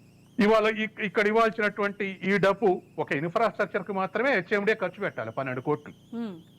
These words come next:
Speaker 1: మిగతాది మొత్తం కూడా స్పాన్సరరే ఖర్చు పెట్టాలి. వాడు తప్పుకుని నాకు నష్టం వస్తుందని, వాడికి నష్టం వచ్చినాక రాష్ట్ర ప్రభుత్వానికి లాభం ఎట్లా వస్తుంది? అదే పని చేస్తే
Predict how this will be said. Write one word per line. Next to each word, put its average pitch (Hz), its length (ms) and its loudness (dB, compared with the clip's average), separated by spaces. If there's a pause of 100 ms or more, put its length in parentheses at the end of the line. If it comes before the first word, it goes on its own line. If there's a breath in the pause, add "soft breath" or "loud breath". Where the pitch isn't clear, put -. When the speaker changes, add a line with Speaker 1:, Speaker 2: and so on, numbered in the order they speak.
(140)
Speaker 1:
మిగతాది 254 360 2
మొత్తం 214 340 -2
కూడా 185 160 -4
స్పాన్సరరే 185 600 0
ఖర్చు - 260 -4
పెట్టాలి. 104 400 -10 (300)
వాడు 254 140 4
తప్పుకుని 190 400 0
నాకు 131 140 2
నష్టం 139 340 0
వస్తుందని, 104 400 -6 (600 loud breath)
వాడికి 240 340 4
నష్టం 240 280 -2
వచ్చినాక 254 320 -2
రాష్ట్ర 202 280 2
ప్రభుత్వానికి 208 520 -2
లాభం 170 340 2
ఎట్లా 165 180 -4
వస్తుంది? 151 220 -6
అదే 147 160 0
పని 156 280 -4
చేస్తే 170 320 -8